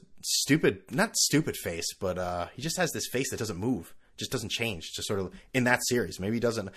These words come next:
I, I don't watch enough stuff these days. I was just thinking to myself, do I have less interest in, like, sports these days because I'm older, or is it because there's seventeen thousand different avenues that exist now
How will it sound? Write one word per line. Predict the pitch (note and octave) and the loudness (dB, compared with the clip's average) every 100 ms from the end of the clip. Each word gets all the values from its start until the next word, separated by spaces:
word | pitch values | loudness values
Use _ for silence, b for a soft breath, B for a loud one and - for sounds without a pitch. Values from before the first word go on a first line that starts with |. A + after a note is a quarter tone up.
| B B | B B
I, | F3 E3+ - | 0 2 6
I | A3+ | 6
don't | B3+ - | 6 4
watch | A#2 A#2+ - - - | 6 6 6 0 0
enough | B2+ - | 0 0
stuff | - A#2 - | 0 0 0
these | B2+ B2 B2 | -2 -2 2
days. | C3+ C#3 C3+ B B - | 4 2 0 B B 4
I | |
was | B3+ | 4
just | - | 6
thinking | A3+ F3 | 6 6
to | |
myself, | A#2 G#2 A2 - B B - A#2 | 2 2 2 0 B B -14 0
do | D#3 | 4
I | C#4+ | 4
have | F4+ C#4+ | 4 2
less | A#2 A#2 - - | 2 2 0 -2
interest | G#2 G2+ A#2+ A2+ - - - | -4 0 2 2 0 -4 -8
in, | G2+ | -6
like, | F#2+ F2+ - | -6 -6 -6
sports | - - F#2+ G2+ G#2+ - - - | -6 -4 -2 0 -2 -2 -4 -2
these | A#2 A2+ G#2 | -4 -4 -4
days | A2+ A2+ G#2 - B B | -2 -2 -4 -6 B B
because | - G2+ D#3 D#3 E3+ | -10 -6 -2 -2 -2
I'm | E3+ C3 - | -2 -2 2
older, | G#2+ B2+ E3 G3 G#3+ B B | 4 4 2 0 0 B B
or | C#3+ D3 | 4 4
is | C3 | 2
it | |
because | C3+ C3 C3+ C3 | -2 0 0 0
there's | A#2+ - | 2 2
seventeen | C#3+ C#3 C#3 - C#3 B2+ | 2 2 -2 -2 0 0
thousand | - A#2+ A#2+ A2+ A#2 A2 | 4 6 6 4 0 0
different | A#2 A2+ - | 0 -2 0
avenues | G#2 G#2+ G#2+ G2 F#2+ | 2 2 0 -2 -2
that | G2+ | -2
exist | F#2+ G2 G2 - | -2 -2 -2 -2
now | G#2 G#2 F#2+ | -2 -2 -4